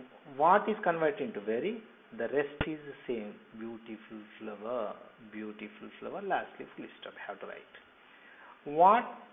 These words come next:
a nice man you are." Just check, check, you are is, you is the subject or is the verb present at the end, in the end of the sentence, but I take these two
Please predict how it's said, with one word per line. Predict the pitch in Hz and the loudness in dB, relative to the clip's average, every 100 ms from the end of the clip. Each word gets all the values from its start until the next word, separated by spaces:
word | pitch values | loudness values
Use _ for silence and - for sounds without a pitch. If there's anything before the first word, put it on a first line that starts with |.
| - | 0
a | 139 135 - | 2 0 -4
nice | 139 139 156 190 190 - | -2 2 4 2 -4 -14
man | 127 120 127 127 131 135 - - 120 117 | -12 -4 0 2 0 -6 -18 -16 -12 -2
you | 170 196 - | -2 -2 -8
are." | 123 104 - - - - - - - | -8 -8 -10 -14 -20 -20 -20 -20 -10
Just | 107 - | -10 -2
check, | 214 220 - - - - - - | -2 -2 -10 -18 -20 -20 -20 -2
check, | 196 214 - - - | -2 -2 -14 -20 -18
you | 120 139 208 | -8 2 4
are | 220 214 | 6 4
is, | 220 208 - 151 123 | 2 -2 -12 -12 -4
you | 156 165 | 0 0
is | 160 | -2
the | 160 | 0
subject | - 185 - 226 - | 2 2 0 -2 2
or | 151 131 | 2 2
is | 127 123 | 0 -2
the | 123 123 131 | -4 -4 2
verb | 170 214 214 - - - - - - - _ | 6 6 4 -8 -18 -20 -20 -20 -20 -20 _
present | 123 123 127 127 | 0 2 0 0
at | 127 117 | -4 -2
the | 120 | -4
end, | 139 185 214 | -2 -2 -4
in | 135 123 | -4 -2
the | |
end | 117 127 135 | 0 -2 0
of | 139 139 | -2 0
the | 143 | -2
sentence, | 180 196 226 254 - 120 | -2 -2 -4 -4 -6 -2
but | 113 - | -2 0
I | 110 | -2
take | 104 143 165 160 | 2 4 4 0
these | 143 160 160 - - | -4 -6 -8 -10 -4
two | 208 | -2